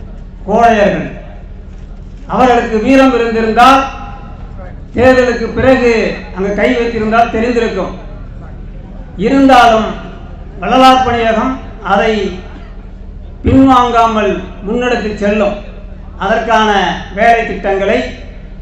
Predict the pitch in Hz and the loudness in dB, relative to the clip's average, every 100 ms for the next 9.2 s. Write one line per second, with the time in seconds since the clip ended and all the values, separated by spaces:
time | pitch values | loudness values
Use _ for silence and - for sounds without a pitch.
0 | - - 196 214 214 214 240 247 226 202 | -14 -6 -2 -2 -2 2 2 2 2 0
1 | 180 - - - - - - - - - | -2 -6 -12 -14 -14 -16 -16 -16 -16 -4
2 | 190 233 240 240 196 214 220 214 214 214 | 2 4 4 0 -6 -4 2 4 4 2
3 | 226 262 277 - - - - - - - | 0 2 2 0 -4 -14 -14 -16 -16 -16
4 | - 185 220 - 226 220 208 180 - - | -8 0 0 2 2 2 2 0 -2 -8
5 | - - - - 226 247 226 208 196 196 | -14 -14 -10 -2 0 2 2 2 2 2
6 | 233 240 - - - - - - - - | 2 2 -4 -12 -14 -14 -16 -16 -16 -16
7 | - - - - 196 220 208 185 - - | -16 -14 -14 -8 -2 4 4 4 0 -6
8 | - - - - - - 175 208 233 214 | -12 -14 -14 -14 -16 -12 -4 0 0 0
9 | 214 | -2